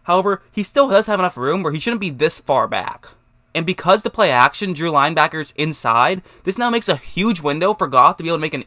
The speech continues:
easy pass for a big gain. I mean, this was too easy for the Rams. Another play from that same game was this one. As you see, they're gonna run a play action to the bottom half of the screen, and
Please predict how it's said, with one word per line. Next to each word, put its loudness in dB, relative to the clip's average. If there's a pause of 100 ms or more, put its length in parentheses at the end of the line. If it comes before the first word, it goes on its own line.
(120)
easy -4
pass 2 (180)
for 0
a 0
big -2
gain. -8
I -6
mean, -6
this 2
was -2
too -4
easy -6
for -4
the -4
Rams. -10 (200)
Another 2
play -2
from -8
that -4
same -8
game -8
was -8
this -6
one. -12
As 0
you -6
see, -8 (160)
they're -4
gonna 4
run 0
a -4
play 2
action 4
to -6
the -2
bottom 4
half 0
of -8
the -8
screen, -10
and -12